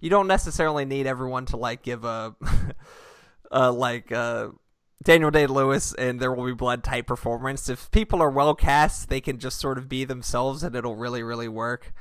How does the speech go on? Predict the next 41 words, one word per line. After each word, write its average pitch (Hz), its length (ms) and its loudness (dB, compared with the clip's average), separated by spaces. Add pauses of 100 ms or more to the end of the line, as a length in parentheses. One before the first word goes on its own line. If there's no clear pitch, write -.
(300)
Uh, 123 240 2
but 113 220 -6
yeah, 95 180 -6
Steven 170 360 0
Soderbergh, 139 840 4 (240)
one 143 220 2
of 135 80 -4
my 131 100 0
favorite 120 340 -6
directors. 120 800 -4
I 131 120 -2
was 131 340 -10 (160)
way 175 360 2
too 139 280 -4
late 123 400 -4
coming 120 320 -6
to 120 100 -8
this 113 220 -10
movie 117 240 -8
than 113 160 -8
I 117 80 -6
should 120 200 -6
have 117 140 -8
been, 117 220 -8
and 110 240 -14 (440)
now 151 200 6
that 147 120 4
I 139 140 4
have 135 180 2
seen 127 220 -12
it, 120 140 -10
it 120 120 -12
is 123 120 -12
one 123 140 -8
of 117 60 -12
my 117 160 -8
favorite 110 380 -12
movies 107 340 -16
directed 107 400 -14
by 110 120 -10
Soderbergh. 95 500 -12